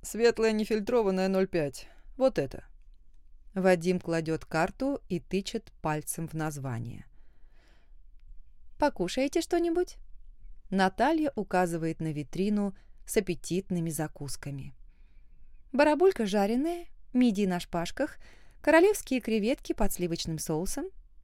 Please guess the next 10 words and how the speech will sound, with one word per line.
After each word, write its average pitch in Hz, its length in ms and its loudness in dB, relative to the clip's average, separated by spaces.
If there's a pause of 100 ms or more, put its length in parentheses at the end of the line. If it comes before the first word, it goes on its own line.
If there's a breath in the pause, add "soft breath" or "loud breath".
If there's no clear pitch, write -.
(720)
«Спасибо, 180 500 -2
милая, 147 520 -2 (340 loud breath)
не 151 160 -2
лезет 151 360 -2
ничего». 123 460 -8 (1000)
Натянуто 170 640 4
улыбается 156 580 -2
Вадим 165 480 -2 (600)
и 214 160 0
достает 175 680 -2